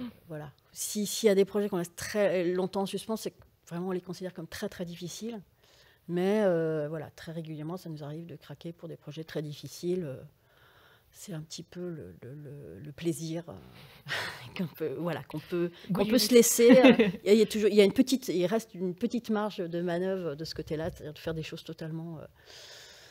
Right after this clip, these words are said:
Speaker 2: euh, totalement aberrantes économiquement. Euh, on peut se le permettre sur quelques petites par an, voilà.
Speaker 1: Hmm. Il y en a que vous avez regretté,
Speaker 2: Non.
Speaker 1: ces choix, euh,
Speaker 2: Euh, non,
Speaker 1: risqués ?
Speaker 2: euh, euh, risque, euh, pff, non.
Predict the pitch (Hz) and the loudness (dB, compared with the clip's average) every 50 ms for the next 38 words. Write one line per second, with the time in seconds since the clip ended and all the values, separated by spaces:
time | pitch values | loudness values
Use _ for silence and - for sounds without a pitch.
0 | - _ _ _ _ - - - - - - - - - - - - - - 165 | -20 _ _ _ _ -18 -16 -16 -16 -16 -16 -18 -18 -18 -18 -16 -14 -10 -10 -8
1 | 151 185 185 190 185 175 165 165 180 170 180 180 196 - 190 175 - 170 170 165 | -6 -2 0 0 0 2 2 2 2 2 0 -2 -4 -4 -4 -4 -4 -4 -2 -2
2 | 170 170 170 - - 214 220 226 233 233 233 220 190 170 165 165 - - 165 - | -4 -4 -6 -4 -2 0 2 2 2 2 2 2 0 -2 -4 -6 -8 -8 -10 -8
3 | - - 156 139 160 147 160 175 180 180 - 185 - - 160 151 - 170 - _ | -6 -6 -4 -2 -2 0 0 0 -2 -2 -6 -10 -10 -10 -10 -10 -10 -14 -16 _
4 | - - - - - 156 139 139 131 135 - - 135 135 - - - 208 196 180 | -20 -20 -16 -12 -10 -10 -10 -10 -12 -14 -14 -12 -14 -14 -12 -10 -6 -6 -6 -6
5 | - - - - 196 190 220 220 202 175 175 170 180 190 170 165 160 185 185 - | -8 -10 -8 -4 -2 -2 0 0 -2 -2 -2 -2 -4 -4 -4 -6 -6 -6 -6 -6
6 | - 370 - - _ _ - - - _ _ _ - 208 160 - 208 180 175 170 | -8 -10 -10 -12 _ _ -20 -20 -20 _ _ _ -2 -2 -2 0 -2 -2 -2 -2
7 | 165 - - 196 196 196 185 185 180 180 180 180 151 - - - - - 202 202 | -4 -4 -6 -6 -6 -6 -4 -4 -4 -4 -4 -6 -8 -10 -14 -10 -2 0 2 2
8 | 196 196 202 196 - - 240 262 294 - - - 247 196 - - - - - 185 | 4 2 2 0 -2 -4 -6 -6 -6 -4 6 10 10 10 10 8 -4 -10 -6 -6
9 | 196 - - 180 151 190 196 185 - - - 254 254 - - - - - 220 214 | -2 2 4 4 6 6 4 4 2 0 0 0 0 -2 -4 -6 -2 0 2 4
10 | 214 208 202 202 196 185 - - - - - - - - - _ - _ _ _ | 4 4 4 4 2 0 -4 -12 -14 -16 -16 -18 -20 -20 -20 _ -20 _ _ _
11 | - 214 196 160 - | 2 2 2 2 2